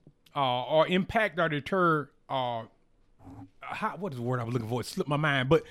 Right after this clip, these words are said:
they ha-, r-, when someone is a racist, they have the, the ability to impact,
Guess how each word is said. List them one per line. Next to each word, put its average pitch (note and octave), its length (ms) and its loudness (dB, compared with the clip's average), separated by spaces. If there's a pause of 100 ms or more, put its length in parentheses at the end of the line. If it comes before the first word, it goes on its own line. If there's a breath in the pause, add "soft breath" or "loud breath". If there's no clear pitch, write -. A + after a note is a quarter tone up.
(160 loud breath)
they A3+ 180 8
ha-, D#3 220 2
r-, F3 280 2
when E3+ 180 6
someone C#4 300 4
is D3+ 120 2
a C#3 40 0
racist, C#3 520 2
they G3+ 180 6
have F3 280 2
the, D3+ 80 -4
the C3+ 120 -2
ability D#3+ 640 6
to C3+ 300 0
impact, F#3 840 -4